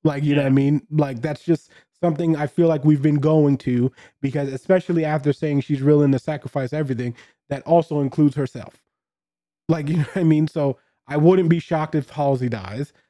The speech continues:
Speaker 1: Something, someone's gonna get really badly injured. We're gonna probably lose a Spartan. You know what I mean? And then we're just, you know, like, it's, like I said,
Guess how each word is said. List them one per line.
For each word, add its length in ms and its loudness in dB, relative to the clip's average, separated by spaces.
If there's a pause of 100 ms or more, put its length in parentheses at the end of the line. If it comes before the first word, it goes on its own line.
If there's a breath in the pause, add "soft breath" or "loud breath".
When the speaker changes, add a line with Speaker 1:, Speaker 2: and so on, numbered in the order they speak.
(280)
Speaker 1:
Something, 440 0
someone's 460 2
gonna 160 2
get 180 -2
really 260 4
badly 440 -2
injured. 360 -2 (500)
We're 180 6
gonna 260 2
probably 420 2
lose 220 6
a 60 -6
Spartan. 500 0 (1300)
You 120 6
know 80 6
what 60 2
I 40 4
mean? 360 2
And 180 -4
then 340 0
we're 160 4
just, 260 -6
you 100 0
know, 160 2
like, 340 -2
it's, 200 -6 (220)
like 160 -2
I 80 -2
said, 320 -10